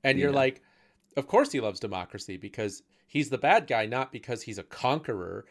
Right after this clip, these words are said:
Speaker 1: but because he
Speaker 2: Mm.
Speaker 1: convinces everyone to just fall under his heels." You know,
Speaker 2: Yeah.
Speaker 1: by being a really good politician. And
Speaker 2: Mm.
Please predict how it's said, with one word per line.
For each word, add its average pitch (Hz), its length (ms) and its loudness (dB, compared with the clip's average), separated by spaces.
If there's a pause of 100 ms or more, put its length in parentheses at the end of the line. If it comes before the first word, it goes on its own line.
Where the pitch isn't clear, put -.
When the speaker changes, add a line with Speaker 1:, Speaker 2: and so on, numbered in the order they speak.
(220)
Speaker 1:
but 131 160 2
because 143 400 2
he 92 200 0
Speaker 2:
Mm. 90 40 -6
Speaker 1:
convinces 120 500 -4
everyone 135 460 -2
to 139 60 -12
just 135 220 -14
fall 147 220 0
under 147 240 -6
his 147 160 -8
heels." 151 560 -10 (440)
You 113 120 -2
know, 110 220 0 (160)
Speaker 2:
Yeah. - 60 -20 (320)
Speaker 1:
by 120 180 6
being 131 480 -2
a 113 120 0
really 110 420 -2
good 127 260 -2
politician. 135 760 -4 (300)
And 180 180 4 (160)
Speaker 2:
Mm. 104 300 0